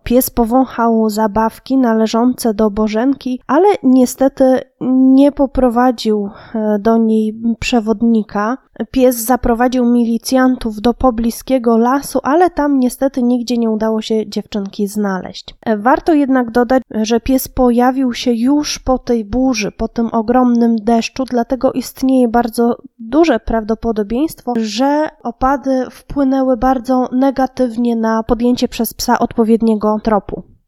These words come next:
Bardzo szybko do poszukiwań dołączyli lokalni mieszkańcy. Miasto było przeszukiwane bardzo dokładnie. Na jego obrzeżach znajdowały się łąki oraz pola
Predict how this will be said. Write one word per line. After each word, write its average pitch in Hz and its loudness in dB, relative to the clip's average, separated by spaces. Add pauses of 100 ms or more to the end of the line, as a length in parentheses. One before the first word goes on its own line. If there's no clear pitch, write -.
(100)
Bardzo 269 2
szybko 330 0
do 262 0
poszukiwań 262 0
dołączyli 247 2
lokalni 247 2
mieszkańcy. 220 0 (480)
Miasto 233 0
było 226 0
przeszukiwane 247 0
bardzo 247 0
dokładnie. 208 -6 (160)
Na 220 2
jego 247 4
obrzeżach 247 2
znajdowały 247 2
się 240 0
łąki 269 2
oraz 233 -2
pola 277 2